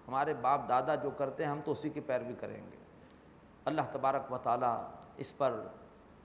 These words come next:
متوجہ فرما رہا ہے کہ نہیں، باپ دادا کی پیروی یہ کوئی حق کا معیار نہیں ہے، باپ دادا کوئی حق کا معیار نہیں ہے۔ حق کا معیار ہے کتاب و سنت، اللہ کی قرآن و س-، حق کا معیار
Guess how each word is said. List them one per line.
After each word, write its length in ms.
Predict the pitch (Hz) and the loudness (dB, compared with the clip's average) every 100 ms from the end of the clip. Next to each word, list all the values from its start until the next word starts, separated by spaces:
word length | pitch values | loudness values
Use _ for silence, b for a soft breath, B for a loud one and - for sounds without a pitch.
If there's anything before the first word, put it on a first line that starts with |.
| 139 | -6
متوجہ 440 | 143 170 185 220 - | 0 2 6 6 4
فرما 320 | 143 131 120 | 0 2 2
رہا 240 | 123 127 | 4 2
ہے 120 | 127 - | 2 -2
کہ 160 | 135 | -2
نہیں، 360 | 113 131 113 107 - - - - - - - 104 | -4 -4 -6 -10 -16 -20 -20 -20 -20 -20 -16 2
باپ 240 | 123 165 160 - | 8 8 6 6
دادا 280 | 143 160 208 | 6 6 2
کی 200 | - 185 | 2 -2
پیروی 480 | 151 147 143 131 107 - - - - - - - 110 | 0 0 0 -4 -6 -12 -18 -20 -20 -20 -20 -18 -2
یہ 200 | 156 170 | 0 2
کوئی 460 | 165 156 139 131 - - | 0 0 0 -4 -8 -2
حق 160 | 156 - | -2 2
کا 100 | 151 | 0
معیار 260 | 135 113 110 | 2 4 2
نہیں 280 | 107 104 104 | 0 -8 -10
ہے، 180 | 110 73 - - | -12 -14 -16 -4
باپ 280 | 110 143 - | 4 6 6
دادا 260 | 139 156 190 | 4 4 2
کوئی 200 | 190 147 | 2 0
حق 140 | 135 - | 0 0
کا 80 | 135 | -2
معیار 260 | 117 113 | 2 2
نہیں 260 | 110 120 139 | 2 -4 -8
ہے۔ 160 | 104 98 - - - | -8 -12 -16 -14 -8
حق 160 | 151 - | -6 0
کا 80 | |
معیار 320 | 202 180 160 160 - | 0 4 2 2 2
ہے 200 | 175 - - - - - - - | 0 0 -10 -16 -20 -20 -20 -16
کتاب 400 | - 156 165 180 | -4 6 8 8
و 260 | 190 190 185 - - | 6 2 -2 -6 -2
سنت، 440 | 190 185 - - - - - - - - - | 0 0 -4 -8 -18 -20 -20 -20 -20 -20 -4
اللہ 200 | 131 156 156 | -2 2 2
کی 80 | 165 160 | 0 -4
قرآن 280 | 151 151 170 | 2 4 4
و 40 | 170 | 2
س-، 260 | - 113 | -4 -4
حق 140 | 165 - | -2 2
کا 100 | 160 | 2
معیار 300 | 143 147 | 4 4